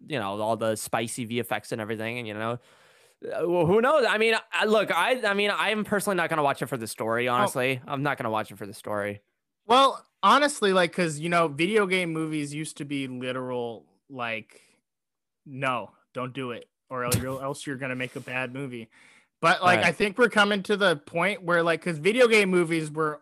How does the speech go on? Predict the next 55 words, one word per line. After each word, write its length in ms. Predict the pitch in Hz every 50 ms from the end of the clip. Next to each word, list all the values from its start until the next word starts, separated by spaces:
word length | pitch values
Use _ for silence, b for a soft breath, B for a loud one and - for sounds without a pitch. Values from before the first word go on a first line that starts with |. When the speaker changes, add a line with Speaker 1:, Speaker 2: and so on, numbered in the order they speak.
| 170 147
Speaker 2:
being 360 | 160 160 175 175 165 156 147
made 460 | 151 156 151 143 135 131 131 135 -
by 140 | - 143 139
people 340 | - - 185 165 - 170 160
who 100 | 147 143 139
didn't 260 | 147 151 165 160 151
play 160 | - 160 147
video 380 | 139 147 147 143 139 131 131 120
games 420 | 127 120 120 117 117 113 - -
to 100 | - 131
cash 380 | - - 151 147 143 - - 160
in 240 | 151 147 131 135
on 400 | 131 - 139 135 135 131 131 131
people 380 | 127 - 147 139 143 - 131 123
who 100 | 131 139
do 180 | 127 170 196 185
play 200 | - 143 131 123
video 320 | 120 117 113 113 110 110
games. 380 | 110 110 110 107 107 110 - _ b b b b b b b b b b b b b b b b
Speaker 1:
Hmm. 60 | - 120
Speaker 2:
So 380 | 180 175 175 170 165 156 160 160
they 140 | 165 165 170
were 100 | 175 190
always 260 | 202 185 190 175 156
bad 400 | - 208 202 165 131 117 123 -
'cause 180 | - 170 151 147
these 140 | 160 151
people 240 | - 180 156 156 170
never 260 | 156 160 151 147 160
played 220 | 156 - 160 156 139
the 60 | 143
games, 320 | 139 151 151 143 131 120
and 140 | 127 131 135
they're 80 | 135 135
like, 200 | 131 131 135 208
"Oh, 220 | 214 196 190 196 185
yeah, 120 | 190 185
just 200 | 175 190 175 -
based 280 | 196 185 175 - - 185
on, 180 | 175 165 165
like, 300 | 160 156 147 143 147 -
you 60 | 160
know, 260 | 147 135 127 127 127 - b b b b b b b
the 80 | 156 151
synopsis 600 | - 160 147 139 143 139 147 143 - 151 143 -
of 120 | 147 135
the 80 | 139 120
story, 420 | - - 151 147 151 139 131 127
I 80 | 127 127
think 180 | - 147 139
I 60 | 139 127
could 160 | - 139 131
make 180 | 127 120 113
something 340 | - - 131 113 - 123 120
up." 220 | 120 127 156 -